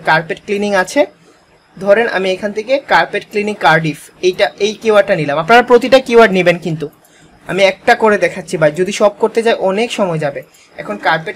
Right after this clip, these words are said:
cleaning cardif নিলাম, এখন এই পাশে আমরা একটা জিনিস লিখব, সেটা হলো search volume, এই search volume। এখন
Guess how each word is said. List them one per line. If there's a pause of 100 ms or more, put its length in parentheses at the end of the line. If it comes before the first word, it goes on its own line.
cleaning
cardif
নিলাম, (120)
এখন (140)
এই
পাশে
আমরা
একটা
জিনিস
লিখব, (280)
সেটা
হলো
search
volume, (640)
এই
search (160)
volume। (1600)
এখন